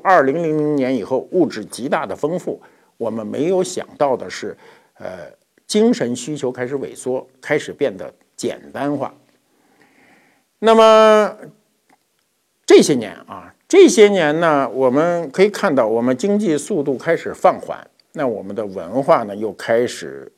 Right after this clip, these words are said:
需求量增加。从某种意义上讲，我们今天啊提倡文化自信呢，是因为时代的使然，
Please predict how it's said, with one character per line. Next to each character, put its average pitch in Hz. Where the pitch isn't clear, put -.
需 -
求 147
量 139
增 151
加。 165
从 240
某 311
种 359
意 247
义 214
上 180
讲， 131
我 143
们 120
今 240
天 180
啊 95
提 151
倡 180
文 160
化 196
自 175
信 156
呢， 113
是 131
因 143
为 143
时 -
代 151
的 87
使 71
然， 76